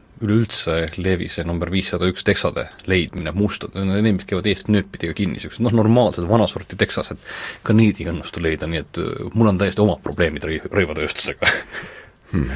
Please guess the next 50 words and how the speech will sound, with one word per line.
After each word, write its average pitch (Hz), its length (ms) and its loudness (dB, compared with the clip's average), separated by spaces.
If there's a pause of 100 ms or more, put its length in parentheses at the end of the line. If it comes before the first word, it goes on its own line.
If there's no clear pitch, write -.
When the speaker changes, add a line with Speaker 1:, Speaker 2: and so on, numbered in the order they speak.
(160)
Speaker 2:
tuleb 98 240 0
välja, 110 240 4
et 82 100 -2
ma 90 80 0
oleks 82 240 0
arvanud, 80 320 2
et - 320 -10
Pets - 280 -4
on 87 100 2
just - 160 -2
see, 98 100 4
kellel 71 300 -2
on, 71 180 -2
on 76 160 -2
lihtne 147 320 0
riideid 71 380 0
leida, 69 180 -4
aga 80 120 -8
tuleb 95 200 -2
välja, 92 220 2
et - 100 -12
ei 131 80 4
ole. 117 160 2 (300)
Speaker 1:
Ei, 120 140 4
ei, 107 160 4
täiesti, 113 340 2
täiesti 90 320 2
Speaker 2:
Tuleb 117 140 6
Speaker 1:
üllatav, - 340 0
jah. 120 100 4 (460)
Speaker 2:
Tuleb - 180 -2
see - 160 4
ka 139 140 4
välja, 110 240 2
et - 260 -10
Pets 127 220 0
kuulub 95 420 0
statistiliselt 80 800 -2
nende 107 240 4
kaheksakümne 65 540 -2
protsendi 67 480 -2
inimeste 64 400 -4
hulka - 320 -8
ehk - 160 -4
enamuse 71 320 4
hulka 57 320 -4
meist, - 340 -8 (640)
kellel 78 300 0
on 73 80 -4
peaaegu 87 340 2